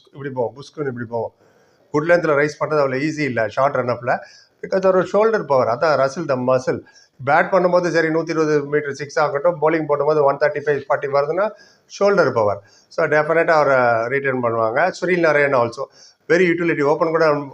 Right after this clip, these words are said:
பண்ணுவார் அவர். ஓப்பன் போ பண்ணி அப்படின்னா போன சீசன் இருநூத்தி நாற்பத்தாறு ரன் அடிச்சாரு, ஸ்ட்ரைக் ரேட் of ஒன் செவன்ட்டி. பன்னெண்டு விக்கெட் எடுத்தாரு, எக்கனாமி ரேட் of செவன் பாயிண்ட் எயிட் ஜீரோ, அது ரொம்ப முக்கியம். எக்கனாமி ரேட் தான் இங்க, செவன் பாயிண்ட் எயிட் ஜீரோ. அப்புறம் ரிங்கு சிங் கண்டிப்பா ரீட்டைன் பண்ணுவாங்க,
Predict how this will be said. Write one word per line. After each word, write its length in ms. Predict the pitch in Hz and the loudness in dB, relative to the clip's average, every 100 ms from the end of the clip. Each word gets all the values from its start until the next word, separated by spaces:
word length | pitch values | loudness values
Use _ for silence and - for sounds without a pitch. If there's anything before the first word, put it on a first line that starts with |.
| 131 | -8
பண்ணுவார் 260 | 131 127 120 | -2 0 0
அவர். 140 | 110 | 0
ஓப்பன் 300 | 107 147 151 | -2 -2 -4
போ 160 | 139 135 | -2 0
பண்ணி 320 | 131 123 120 - _ _ _ | 0 -2 -4 -8 _ _ _
அப்படின்னா 340 | 131 135 143 139 | -2 0 -2 0
போன 240 | 139 139 | 0 0
சீசன் 220 | 143 147 | 0 0
இருநூத்தி 300 | 143 135 151 | 2 0 0
நாற்பத்தாறு 420 | 139 131 - 123 | -2 -2 -2 -2
ரன் 120 | 120 127 | 0 0
அடிச்சாரு, 320 | 123 120 117 | -2 -2 -4
ஸ்ட்ரைக் 260 | 113 131 | -2 -2
ரேட் 180 | 127 120 | 0 -2
of 60 | 117 | -2
ஒன் 140 | 117 120 | -4 -4
செவன்ட்டி. 420 | 117 113 107 156 - - - _ - | -6 -6 -6 -8 -8 -20 -20 _ -2
பன்னெண்டு 260 | 151 160 | 0 0
விக்கெட் 220 | 151 160 | 0 0
எடுத்தாரு, 300 | 156 135 151 139 | 0 0 0 0
எக்கனாமி 320 | 143 170 170 | 0 0 2
ரேட் 120 | 147 160 | 2 0
of 100 | 170 | 0
செவன் 200 | 139 135 | -2 -2
பாயிண்ட் 180 | 131 123 | -2 -2
எயிட் 200 | 117 113 | -4 -4
ஜீரோ, 100 | 110 | -6
அது 120 | 110 | -4
ரொம்ப 220 | 120 123 | -2 -2
முக்கியம். 400 | 120 117 - 107 - _ _ - | -4 -6 -8 -8 -8 _ _ -6
எக்கனாமி 440 | 135 143 143 139 120 | -6 -2 0 0 0
ரேட் 160 | 120 | -2
தான் 160 | 117 113 | -2 -2
இங்க, 340 | 110 101 104 - - _ - | -2 -6 -8 -18 -20 _ -2
செவன் 200 | 147 143 | 0 2
பாயிண்ட் 180 | 139 131 | 0 0
எயிட் 160 | 127 127 | 0 0
ஜீரோ. 240 | 127 143 - | 2 0 -2
அப்புறம் 240 | - 151 143 | 0 2 2
ரிங்கு 240 | 170 180 | 0 0
சிங் 200 | 175 170 | 0 0
கண்டிப்பா 260 | 147 147 147 | 0 0 0
ரீட்டைன் 320 | 143 139 131 | 0 -2 -2
பண்ணுவாங்க, 280 | 120 127 | -2 0